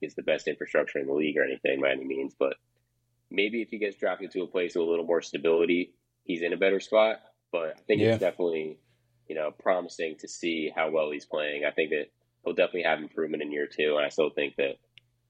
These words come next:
Speaker 1: you know, just, just the way the news cycle works and everything, like, everything so, gets old so quickly and you forget about things where, you know, he kinda got pushed away where nobody's even really thinking about him. But I still think the guy could have an awesome career for sure. You know, everybody's moved on to Wemby and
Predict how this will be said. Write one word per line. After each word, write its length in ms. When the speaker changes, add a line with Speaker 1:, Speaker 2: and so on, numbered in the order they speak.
Speaker 1:
you 80
know, 180
just, 300
just 180
the 80
way 180
the 80
news 340
cycle 320
works 320
and 100
everything, 340
like, 160
everything 440
so, 600
gets 260
old 260
so 160
quickly 560
and 80
you 120
forget 220
about 320
things 340
where, 260
you 100
know, 80
he 100
kinda 260
got 280
pushed 260
away 320
where 80
nobody's 320
even 120
really 220
thinking 300
about 260
him. 80
But 80
I 40
still 220
think 140
the 80
guy 180
could 140
have 160
an 80
awesome 280
career 280
for 120
sure. 360
You 60
know, 100
everybody's 360
moved 260
on 160
to 120
Wemby 540
and 140